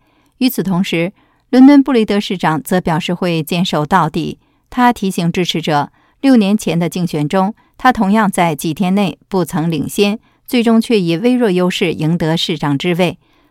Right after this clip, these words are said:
布雷德敦促选民在最终结果揭晓前保持耐心。两位候选人目前都呼吁选民耐心等待，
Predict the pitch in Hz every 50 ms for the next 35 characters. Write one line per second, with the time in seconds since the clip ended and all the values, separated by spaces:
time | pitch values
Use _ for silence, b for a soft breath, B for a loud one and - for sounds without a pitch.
0 | _ _ - 240 240 226 226 208 202 - 262 247 - - 214 - - 175 160 151
1 | 151 156 170 170 - 185 170 165 160 - 208 175 160 - 202 202 208 202 - 175
2 | 170 - 165 156 156 156 - 185 185 - - 139 139 - - 170 151 165 185 -
3 | - - 147 139 135 - - - 165 165 160 143 - - 208 196 202 214 262 -
4 | _ _ _ _ _ _ _ _ _ _ - 226 226 233 240 240 226 214 - -
5 | 185 175 170 170 180 170 196 190 160 - 170 165 170 170 214 220 226 220 - -
6 | 254 254 247 220 185 208 - 165 151 151 151 156 156 165 170 - - 190 175 160
7 | 160 - 190 180 175 170 147 139 - - 175 160 185